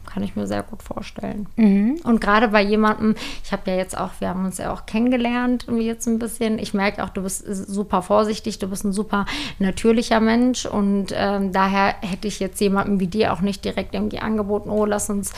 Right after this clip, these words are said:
Speaker 1: Botox in deine Kinnmuskulatur machen und in deinem Mundwinkel dann Hyaluron" oder so. Das, deswegen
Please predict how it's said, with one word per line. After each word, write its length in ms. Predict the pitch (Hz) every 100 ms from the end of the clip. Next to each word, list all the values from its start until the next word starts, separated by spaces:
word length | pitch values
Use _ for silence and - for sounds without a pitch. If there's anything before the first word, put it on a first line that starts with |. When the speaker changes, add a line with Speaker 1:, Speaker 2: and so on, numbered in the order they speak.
| 285 262 - -
Speaker 1:
Botox 400 | 220 220 208 -
in 100 | 190
deine 200 | 196 196
Kinnmuskulatur 800 | 226 233 220 - 202 196 208 190
machen 320 | 196 196 208
und 120 | 202
in 120 | 202 196
deinem 220 | 196 196
Mundwinkel 560 | 208 226 208 185 208
dann 160 | 190 190
Hyaluron" 580 | 185 185 180 190 208 190
oder 240 | 113 139
so. 160 | 170 190
Das, 300 | 202 - -
deswegen 580 | - - 208 202 208